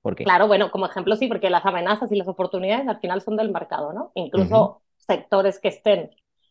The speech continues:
Speaker 2: relacionados con esto, pues pueden, pu-, pueden tomar esa parte de amenazas,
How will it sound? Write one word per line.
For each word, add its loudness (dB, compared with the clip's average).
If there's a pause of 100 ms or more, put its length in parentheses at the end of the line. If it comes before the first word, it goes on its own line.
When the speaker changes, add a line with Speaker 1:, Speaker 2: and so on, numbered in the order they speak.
(300)
Speaker 2:
relacionados 2
con 4
esto, 0
pues -2
pueden, -4
pu-, -8
pueden 2
tomar 0
esa -2
parte -2
de 2
amenazas, -4